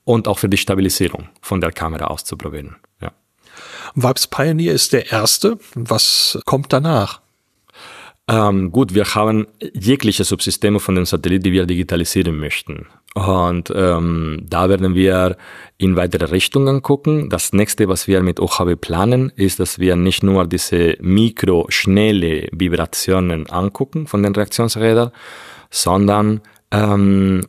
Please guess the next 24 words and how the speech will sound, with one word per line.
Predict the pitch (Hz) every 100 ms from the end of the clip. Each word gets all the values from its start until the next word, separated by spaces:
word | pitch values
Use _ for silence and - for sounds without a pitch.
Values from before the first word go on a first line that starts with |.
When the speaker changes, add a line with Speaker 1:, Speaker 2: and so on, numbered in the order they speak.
| -
Speaker 1:
die | 101 98 95 -
etwas | 98 - 90 -
langsameren. | 87 95 92 80 73 71 71
Wenn | 85
Sie | 82
sich | 92 92
vorstellen, | - 92 - 101 95 90
nicht, | 101 92 98 -
äh, | - 95 90 - - -
unser | - 92 92
Satellit | - 87 92 127 98
wird | 95 87
so | 95 85
hier | - 95 85
vier | - 101 92
Flaps | 82 - 92 135 - - -
haben, | 131 139 113
die, | 90 -
die, | 85 82
die | 78 95
Solarpaneele | - 95 101 110 98 92
werden | 85 85
so | - 123 156
ausklappen | 127 - 147 143 175